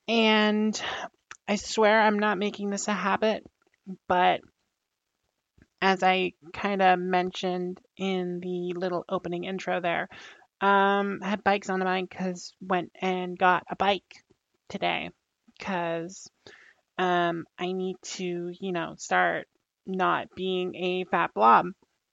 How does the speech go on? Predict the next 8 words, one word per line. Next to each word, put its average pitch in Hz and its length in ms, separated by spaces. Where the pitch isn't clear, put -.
and 190 600
not, 175 380
you 202 140
know, 160 200
doing 190 640
active 196 480
things. 170 580
So 180 520